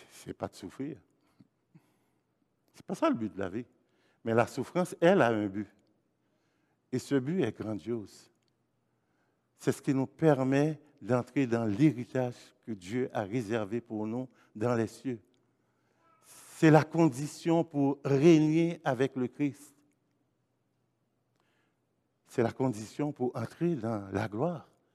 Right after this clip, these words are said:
C'est ça le but de la souffrance. C'est pour nous amener à la gloire. Et c'est une condition. C'est comme ça dans Romains huit, je pense au verset dix-sept, si ma mémoire est fidèle, c'est bien cela,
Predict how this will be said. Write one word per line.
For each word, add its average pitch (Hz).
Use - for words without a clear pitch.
C'est -
ça 208
le 127
but 110
de 110
la 113
souffrance. -
C'est -
pour 139
nous 127
amener 147
à 139
la 123
gloire. 151
Et 139
c'est -
une 160
condition. 175
C'est -
comme 160
ça 190
dans 139
Romains 147
huit, 143
je 117
pense -
au 120
verset 123
dix-sept, 120
si -
ma 117
mémoire 117
est 110
fidèle, 123
c'est 117
bien 107
cela, 139